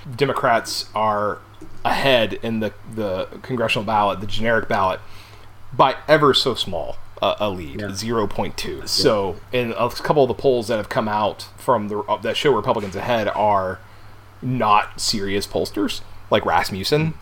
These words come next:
Speaker 1: So, uh, you gotta wonder, a-, and look, I think it, considering if you,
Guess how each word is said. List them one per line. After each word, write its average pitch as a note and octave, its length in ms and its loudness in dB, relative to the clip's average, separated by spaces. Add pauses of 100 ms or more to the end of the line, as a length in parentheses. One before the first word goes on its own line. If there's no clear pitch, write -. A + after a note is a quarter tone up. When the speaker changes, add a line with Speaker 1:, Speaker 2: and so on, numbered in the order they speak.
(140)
Speaker 1:
So, D#3+ 340 6 (560)
uh, C#3 60 2
you C#3 260 0
gotta E3+ 180 8
wonder, D#3+ 540 4 (120)
a-, C3+ 160 2
and C#3 160 4
look, B2+ 140 4
I B2 100 4
think A2+ 360 0
it, A2+ 140 -4 (240)
considering D3+ 760 4
if A2+ 120 -4
you, B2+ 140 -2